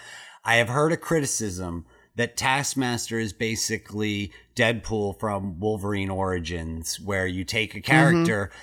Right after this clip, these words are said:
Speaker 1: and you sew their mouth shut and you turn them into a robot, a mind-controlled automaton. And that's what you've done with the character. Now, I think in the instance of Deadpool, that sin is infinitely more egregious than if you're doing it for a character that,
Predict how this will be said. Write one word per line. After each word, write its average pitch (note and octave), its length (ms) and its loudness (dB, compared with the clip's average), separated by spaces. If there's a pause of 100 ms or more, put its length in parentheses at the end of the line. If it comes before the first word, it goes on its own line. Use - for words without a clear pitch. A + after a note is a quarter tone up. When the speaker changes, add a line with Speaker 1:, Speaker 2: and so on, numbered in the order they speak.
(140)
Speaker 1:
and G2+ 220 -2
you G2+ 140 -2
sew G2+ 320 2
their A#2+ 180 2
mouth C3 340 2
shut G#2 480 0
and G#2+ 160 -4
you G2+ 80 -2
turn G2+ 280 -4
them G2 100 -2
into F#2+ 240 -2
a F#2 100 0
robot, F#2 640 -2
a G2 80 -6
mind-controlled F#2+ 1000 -2
automaton. F2 840 -4 (380)
And G#2+ 160 2
that's G2+ 220 2
what A#2+ 80 -6
you've G#2 100 -6
done G#2 140 0
with F#2 120 -4
the F2+ 40 -8
character. D3 400 0
Now, G#2+ 160 4
I G#2+ 80 4
think C3 240 0
in B2+ 60 2
the B2 160 2
instance C3+ 420 0
of F2 60 -6
Deadpool, A#2 640 2
that G#2+ 180 0
sin A#2+ 360 0
is G2 260 -2
infinitely A#2 600 0
more F#2+ 260 2
egregious A2 720 0 (320)
than B2+ 100 2
if A#2 140 0
you're A#2 80 0
doing A2+ 320 2
it A2 120 -2
for G#2+ 120 -4
a F#2 80 -6
character G#2 640 -2
that, G2 260 -2